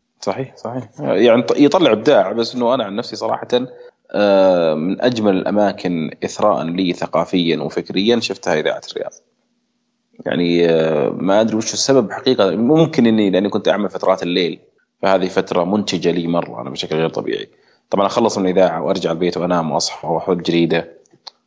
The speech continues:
و-، لا، في فترة من الفترات كنت أقدم في البرنامج، برنامج دائرة الأحداث، لمدة سنة كاملة حتى يوم العيد.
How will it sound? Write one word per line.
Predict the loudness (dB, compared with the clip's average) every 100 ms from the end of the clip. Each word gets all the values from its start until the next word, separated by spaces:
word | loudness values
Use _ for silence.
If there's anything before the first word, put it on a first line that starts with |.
| -12
و-، | -4 -2 0 0 -2 2
لا، | 2 4 2
في | 0
فترة | 0 2
من | 0
الفترات | 0 2 0
كنت | 0 -10
أقدم | -6 -4 -2 -2
في | -6
البرنامج، | -6 -2 0 0
برنامج | -2 0 0
دائرة | 2 2 2
الأحداث، | -4 -2 -2 -2
لمدة | -6 -4 -4
سنة | -2 -2 -2
كاملة | 0 0 0 -4
حتى | -4 0
يوم | 0 -2
العيد. | -12 -16